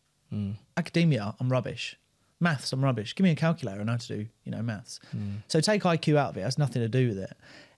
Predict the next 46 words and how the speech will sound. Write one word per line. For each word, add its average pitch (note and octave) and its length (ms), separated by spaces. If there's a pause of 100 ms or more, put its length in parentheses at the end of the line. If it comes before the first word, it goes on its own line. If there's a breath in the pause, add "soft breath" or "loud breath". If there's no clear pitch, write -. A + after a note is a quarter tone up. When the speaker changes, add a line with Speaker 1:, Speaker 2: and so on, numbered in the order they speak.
Speaker 2:
It's D#3+ 200
to - 140
do F3+ 200
with D#3 380 (120)
opportunity. - 760 (580 loud breath)
If D#3+ 80
Speaker 1:
Mm. F3+ 40
Speaker 2:
we A3+ 120
were G#3+ 80
to F#3+ 60
go F3+ 120
spend E3 260
a D#3 60
week C#3+ 460 (800)
learning C3+ 640 (460)
a A#2+ 40
particular B2+ 600 (100)
market B2+ 380
model A2+ 420 (400 loud breath)
or A2+ 320
an C3+ 60
industry, A#2+ 680 (180)
we're, C#3+ 100
we're D#3+ 160
gonna G#3+ 180
know F#3+ 140
a - 20
lot F3 200
more D3+ 220
about C#3 300
it. G#2+ 140
And C3+ 100
then D3 80
it's C3 100
just - 200 (160)
down C3+ 220
to C#3+ 140
us B2 140
to C#3+ 80
double B2+ 280
down A#2+ 260
and A#2+ 80
learn A#2 160
more A#2 160
about C#3 260
it. F#2+ 140